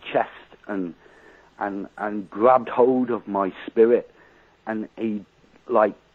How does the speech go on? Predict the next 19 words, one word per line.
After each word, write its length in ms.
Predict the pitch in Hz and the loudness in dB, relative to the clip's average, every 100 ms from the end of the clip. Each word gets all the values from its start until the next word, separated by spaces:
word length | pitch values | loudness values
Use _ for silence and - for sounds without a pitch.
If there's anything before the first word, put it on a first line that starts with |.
| - | -20
had 300 | - - 135 | -12 -6 -6
a, 80 | 113 95 _ _ - | -6 -14 _ _ -8
had 200 | - 117 | -2 -2
a 100 | 113 - - | -4 -10 -4
trance 380 | 135 131 127 120 - - - | 0 2 0 -6 -14 -16 -2
on 240 | 120 120 | 2 4
me 200 | 113 95 - - | 2 0 -6 2
through 220 | 127 127 | 4 4
his 240 | - 120 | 2 2
eyes, 460 | 113 113 123 117 90 - _ _ _ - - - - - - | 4 6 4 2 -4 -14 _ _ _ -20 -20 -20 -20 -20 -14
and 120 | 123 | -12
I 60 | - | -12
could 200 | - - - - | -14 -16 -18 -4
feel 400 | 139 139 135 127 | 2 4 4 4
all 200 | 123 117 | 4 4
his 140 | 113 - - | 2 -4 -6
pain. 540 | 127 127 135 127 95 _ - - - | -2 0 0 -2 -4 _ -20 -20 -14
I 100 | 98 | -12
could, 200 | 139 | -12